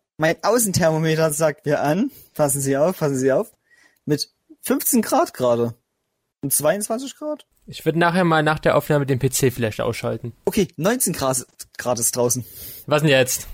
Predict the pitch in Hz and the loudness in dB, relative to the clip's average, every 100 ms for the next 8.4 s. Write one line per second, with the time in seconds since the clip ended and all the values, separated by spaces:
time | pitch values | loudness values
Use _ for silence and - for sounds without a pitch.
0 | - 147 151 170 214 202 190 - 180 196 | -4 -2 0 2 2 2 0 -2 0 0
1 | 185 170 160 139 135 120 - - - 131 | 2 0 0 -2 -2 -2 -6 -8 -4 0
2 | 131 139 139 135 131 131 135 131 - 131 | 4 4 4 4 4 4 2 0 0 -2
3 | 135 - 123 123 123 123 - _ _ - | 0 -4 0 0 0 -6 -10 _ _ 0
4 | 151 185 185 165 170 - 156 156 175 160 | 2 4 2 0 -2 -6 0 0 2 0
5 | - 139 - 147 180 165 180 - 127 117 | 2 0 2 4 6 6 4 0 -2 0
6 | 117 - _ - 139 139 123 - 131 120 | -2 -6 _ -2 0 2 0 -2 0 2
7 | 113 113 - 117 117 127 151 175 _ _ | 0 -6 -2 0 2 0 0 -2 _ _
8 | _ - 107 123 | _ -14 -12 -12